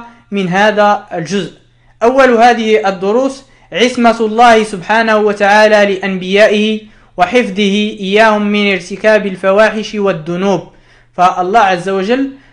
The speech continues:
حفظ وعصم أنبياءه ورسله من ارتكاب الفواحش والذنوب، كما جاء في قوله تعالى: "كذلك لنصرف عنه السوء والفحشاء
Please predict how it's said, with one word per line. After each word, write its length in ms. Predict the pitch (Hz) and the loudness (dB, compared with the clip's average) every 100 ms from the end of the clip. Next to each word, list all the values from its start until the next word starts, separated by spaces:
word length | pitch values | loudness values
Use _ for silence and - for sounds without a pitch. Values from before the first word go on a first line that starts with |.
| _ | _
حفظ 680 | - 262 262 220 208 214 214 - _ - | 0 2 4 2 4 2 -2 -14 _ -2
وعصم 880 | 190 190 - 160 226 240 220 233 254 - - _ 220 | 2 2 0 0 0 2 -2 0 -4 -6 -16 _ -4
أنبياءه 800 | 220 214 202 220 233 226 202 | -2 -2 -2 2 4 4 0
ورسله 840 | 170 165 185 202 214 220 226 233 262 - _ - | 0 0 0 0 0 0 4 2 0 -10 _ -8
من 240 | 214 214 | -4 -2
ارتكاب 580 | 208 214 202 220 226 214 214 214 190 | -4 -8 -4 2 2 0 -8 -10 -12
الفواحش 720 | 180 190 190 214 214 214 220 214 214 _ _ _ | -8 -6 0 0 0 -8 -10 -12 -14 _ _ _
والذنوب، 960 | 180 196 202 - 180 156 170 196 196 - | -4 -2 -4 -8 -12 -10 -6 -4 -4 -6
كما 260 | 175 175 185 | -8 -6 -4
جاء 240 | 180 190 | -4 -4
في 160 | 175 196 | -4 -8
قوله 440 | 202 196 190 190 185 | -6 -4 -4 -6 -4
تعالى: 500 | 175 214 233 247 240 - _ _ _ _ | 0 2 2 0 -2 -12 _ _ _ _
"كذلك 520 | - 202 233 226 226 226 | -6 0 2 2 2 -2
لنصرف 640 | 220 220 233 233 220 214 | 0 0 -2 -2 -4 -2
عنه 340 | 185 214 208 | -2 -2 -2
السوء 400 | 208 - 233 233 | -4 -4 -2 2
والفحشاء 920 | 208 208 196 190 - 226 233 240 240 | 2 0 -2 -8 -2 2 4 2 -2